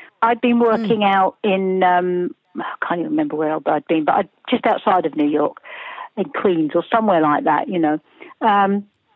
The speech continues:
Speaker 1: and I'd come back to my hotel and,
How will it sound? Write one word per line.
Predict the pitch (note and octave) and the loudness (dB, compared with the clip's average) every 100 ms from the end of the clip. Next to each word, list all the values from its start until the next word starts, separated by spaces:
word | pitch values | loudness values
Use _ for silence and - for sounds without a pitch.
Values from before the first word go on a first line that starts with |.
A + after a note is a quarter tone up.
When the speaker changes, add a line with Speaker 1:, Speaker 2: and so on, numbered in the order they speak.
| _ | _
Speaker 1:
and | A3+ | 0
I'd | B3 E4 | 0 0
come | - A#3+ | 0 0
back | A3 G#3+ D3+ - - - - _ | 0 0 0 -4 -6 -14 -14 _
to | G#3 | -2
my | G#3 | 0
hotel | F#3 F3+ - G3 D3 D#3+ - _ _ _ _ _ _ _ _ | 2 0 0 2 2 0 -4 _ _ _ _ _ _ _ _
and, | G#3+ F#3+ F3+ F3+ F#3+ | 0 2 2 0 -2